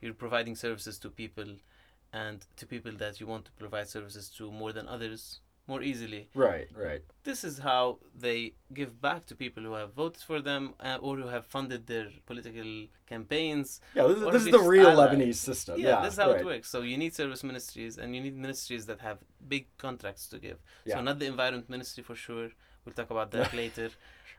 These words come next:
Speaker 1: And not any ministry that has a tiny little budget.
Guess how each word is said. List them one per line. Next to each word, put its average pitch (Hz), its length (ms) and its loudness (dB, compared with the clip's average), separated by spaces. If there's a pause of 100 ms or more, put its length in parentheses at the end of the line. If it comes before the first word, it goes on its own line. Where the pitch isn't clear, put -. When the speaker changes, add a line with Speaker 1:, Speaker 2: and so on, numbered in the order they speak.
(280)
Speaker 1:
And 127 100 -2
not 147 180 0
any 151 140 -2
ministry 147 320 -2
that 131 140 -10
has 123 180 -4
a 123 200 0
tiny 131 360 -2
little 123 200 -6
budget. 110 460 -8